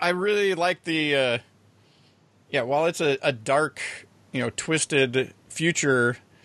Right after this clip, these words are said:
uh, that they're telling, I don't totally get the, it's not super upbeat. And for the most part, I get, like, I go to T V to watch, like,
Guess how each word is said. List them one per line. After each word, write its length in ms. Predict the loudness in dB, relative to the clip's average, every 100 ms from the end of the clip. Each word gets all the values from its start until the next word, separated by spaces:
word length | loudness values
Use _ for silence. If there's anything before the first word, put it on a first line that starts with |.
| -20 -20 -20 -10
uh, 300 | -4 -2 -2
that 180 | -2 0
they're 140 | -2
telling, 520 | 0 0 0 -2 -6 -10 _ -20 -8
I 140 | -4
don't 220 | -2 -4 -4
totally 320 | -2 0 -2
get 260 | -2 -2
the, 380 | -2 -2 0 -2 -6 -20 _ _ _ _ _ _ _ _
it's 200 | -10 -6
not 220 | 0 0 0
super 500 | 0 0 0 -2 2
upbeat. 840 | -2 -2 -2 0 2 0 -4 -6 -10 _ _ _ _ _ -12 -2
And 280 | -2 -2
for 280 | -6 -8 -6
the 80 | -4
most 240 | -4 -6
part, 320 | -4 -2 -2 -4
I 140 | -4
get, 420 | -4 -2 -2 -4 -2
like, 220 | -2 -2
I 120 | -4
go 180 | 0 0
to 80 | 0
T 200 | 0 0
V 220 | 2 0
to 120 | 0
watch, 420 | -2 0 0 -2 -4
like, 460 | -4 -4 -10 -14